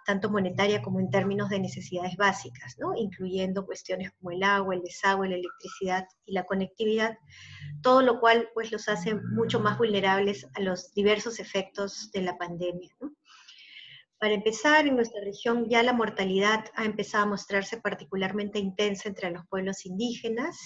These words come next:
Es especialmente el caso de Brasil y Perú, donde la muerte de líderes indígenas y ancianos está causando pérdidas irreparables para la memoria y la tradición organizativa de diversos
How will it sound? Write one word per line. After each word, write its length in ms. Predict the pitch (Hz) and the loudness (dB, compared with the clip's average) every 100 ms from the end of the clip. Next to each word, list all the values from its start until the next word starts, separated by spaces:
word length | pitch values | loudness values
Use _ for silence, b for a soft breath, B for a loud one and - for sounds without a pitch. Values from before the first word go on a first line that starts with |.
| - | -6
Es 200 | 202 196 | -4 -4
especialmente 640 | 202 196 196 190 190 190 | -10 -10 -6 -4 -4 -2
el 140 | 190 185 | -4 -2
caso 440 | 190 185 196 185 | -2 -2 -6 -6
de 140 | 180 | -4
Brasil 500 | 175 180 - - 208 | -4 -6 -6 -2 0
y 120 | 208 - | -2 -4
Perú, 440 | 180 220 302 - _ B B B - | 0 0 0 -4 _ B B B -10
donde 280 | 190 180 185 | -6 -4 -4
la 100 | 180 | -2
muerte 320 | 196 202 208 | 0 0 2
de 100 | 190 | 2
líderes 420 | 196 202 202 208 | 4 4 4 0
indígenas 600 | 196 190 226 226 214 196 | -2 0 -2 -2 -2 -2
y 80 | 185 | -2
ancianos 600 | 180 180 214 202 208 202 | -4 -4 0 0 0 -6
está 260 | - - 196 | -10 -6 -4
causando 580 | 196 190 202 190 196 - | -4 -4 -2 -2 -2 -2
pérdidas 640 | 196 190 202 196 196 - - | -2 0 0 0 -2 -10 -12
irreparables 720 | 196 185 190 202 233 214 202 | -6 -2 2 4 6 4 -2
para 240 | 202 190 | -6 -4
la 100 | 180 | -4
memoria 460 | 180 180 185 202 202 | -6 -4 -2 0 0
y 40 | |
la 120 | 185 | -2
tradición 480 | 180 190 180 - 185 | -4 -8 -8 -6 -4
organizativa 840 | 190 190 185 - - - 185 190 185 | 0 0 -2 -6 -14 -10 -6 -2 -2
de 120 | 170 | -2
diversos 420 | 170 170 170 - | -6 -8 -10 -16